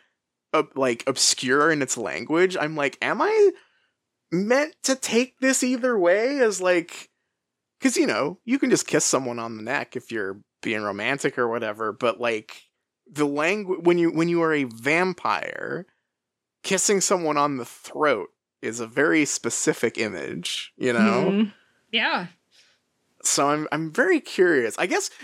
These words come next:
Speaker 1: if there's anyone listening to this who, who thought one way or the other or that has any insight, I would love to know, like, what the, what was the,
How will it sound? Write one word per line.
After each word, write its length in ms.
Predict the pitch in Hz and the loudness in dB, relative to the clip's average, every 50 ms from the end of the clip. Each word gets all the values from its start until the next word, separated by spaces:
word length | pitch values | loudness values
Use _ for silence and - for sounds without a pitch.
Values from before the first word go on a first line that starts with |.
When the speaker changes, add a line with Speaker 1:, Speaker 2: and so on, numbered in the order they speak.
| 202 - | -2 -2
Speaker 1:
if 80 | - - | -2 0
there's 180 | 240 233 214 | 0 0 0
anyone 400 | 294 370 480 466 415 254 208 170 - | 0 0 2 2 0 0 0 -2 0
listening 460 | 143 185 - - - 202 160 147 131 113 | 0 0 0 0 -2 -4 -4 -4 -4 -6
to 60 | 113 | -6
this 340 | 107 107 92 - - - - | -6 -4 -4 -4 -2 0 2
who, 280 | - - 123 113 110 - 127 143 | 2 2 2 2 -2 -4 -4 -4
who 440 | 151 139 123 120 120 117 117 117 | -2 -2 -2 -2 -2 -2 -4 -6
thought 420 | 113 - - 131 117 120 104 - 120 | -8 -4 0 2 2 4 2 2 -2
one 180 | 120 120 113 | -6 -6 -6
way 120 | 113 117 110 | -8 -8 -8
or 140 | 110 110 110 | -6 -6 -6
the 140 | 107 104 104 | -6 -6 -6
other 320 | 101 98 104 110 101 92 | -6 -6 -6 -6 -6 -6
or 280 | 101 104 120 127 - - - | -6 -6 -6 -6 -8 -6 -8
that 100 | 127 123 | -6 -4
has 260 | 123 117 117 120 113 | -4 -4 -4 -6 -8
any 140 | 120 117 113 | -10 -10 -10
insight, 260 | 110 110 - 120 - | -10 -8 -6 -4 -2
I 60 | 123 139 | 0 -2
would 120 | 147 143 | -2 -2
love 480 | 139 131 135 143 156 160 156 147 143 135 | -4 -6 -2 0 2 2 2 0 -2 -4
to 100 | - 147 | -6 -4
know, 360 | 110 117 123 113 82 67 65 - | -2 -2 -2 -2 -2 -4 -8 -6
like, 180 | 95 101 95 104 | -6 -6 -6 -4
what 240 | 127 135 131 - - | -2 -2 -2 -2 -2
the, 60 | - | -2
what 200 | 135 143 139 139 | 0 0 0 2
was 200 | 151 151 143 - | 0 -2 -2 -2
the, 360 | - 123 117 110 113 107 | 0 2 2 2 2 0